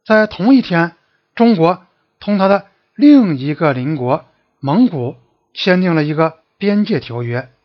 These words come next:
在进行了一番巴基斯坦代表称之为吃力的但是合理的谈判之后，两国政府在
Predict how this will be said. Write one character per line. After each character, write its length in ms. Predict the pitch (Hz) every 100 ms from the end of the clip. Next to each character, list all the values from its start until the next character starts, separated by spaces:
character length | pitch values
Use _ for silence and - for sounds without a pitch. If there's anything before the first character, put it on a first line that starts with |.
| _ _ _ _ _ _ _
在 340 | 196 196 190 _ _ _
进 280 | - 269 196
行 220 | - 147
了 120 | 190
一 140 | 180 185
番 380 | 185 175 180 _ _ _ _
巴 180 | 208 214
基 100 | 220
斯 140 | 202
坦 180 | 214 139
代 160 | 151 143
表 300 | 123 117 - _ _ _
称 220 | - 214
之 100 | 208
为 280 | 185 156 185 _ _ _ -
吃 360 | - 247 254
力 240 | 262 240 147
的 240 | 131 135 _ _ _ -
但 160 | 175
是 220 | 165 170 - _ _
合 260 | - 180
理 100 | 240
的 120 | 143 123
谈 180 | -
判 140 | 165 156
之 100 | 165
后， 240 | 202 190 _ _ _ _ _ -
两 260 | 156 165
国 120 | 180 240
政 160 | 247
府 320 | 165 131 147 _ _ _ _ _
在 320 | 185 185 180